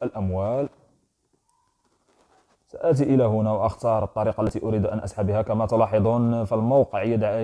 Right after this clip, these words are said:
يدعم الجميع من البنوك الإلكترونية والبطاقات البنكية. كما تلاحظون هنا يوجد الباير، كيوي والت، أدفكاش، آه، سكريل، نتري-، نتلير عفوًا، الويب موني،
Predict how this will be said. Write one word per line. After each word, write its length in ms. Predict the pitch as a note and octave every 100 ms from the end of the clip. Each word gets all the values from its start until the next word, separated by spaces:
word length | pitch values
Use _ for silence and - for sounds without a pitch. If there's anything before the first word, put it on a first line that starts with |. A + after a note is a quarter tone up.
| A2+
يدعم 240 | G#2 A2+
الجميع 560 | G#2+ A2 A2+ C3+ C#3 A2
من 200 | A#2 A2+
البنوك 520 | G2+ G#2+ B2 C#3 A#2
الإلكترونية 960 | G#2+ A2+ B2 - A2+ A2 G#2 G#2+ A2+
والبطاقات 760 | A2 G#2+ G#2 G#2+ G#2+ - A#2 - - A#2+
البنكية. 760 | A#2 A2+ A2 F#2+ F#2+ F2+ E2+ - _ _ _ _ -
كما 160 | G2+
تلاحظون 640 | G2+ G2+ G2 G#2+ B2+ C#3 C3+
هنا 360 | A2 A2 A2
يوجد 380 | A2 G#2+ G#2 G2+
الباير، 600 | G#2+ G2 A#2 C3 C3+ C3+
كيوي 360 | B2 - A2 B2+
والت، 440 | C3 C3+ C#3 B2 -
أدفكاش، 680 | A#2+ A#2 - C3 B2+ - B2 B2+ B2+ _ _ _ _ _ _ -
آه، 600 | A2 A2 A2 A2 A2 A2
سكريل، 720 | G#2 - - B2+ C#3 C#3 B2+ B2
نتري-، 540 | B2+ C3+ C#3 C#3 -
نتلير 540 | C3 C3 C3 C3 C3+
عفوًا، 420 | A#2+ A#2+ C3 C#3 C#3
الويب 440 | C3 A#2 C3 A#2
موني، 560 | B2+ C3+ C3+ C#3 C#3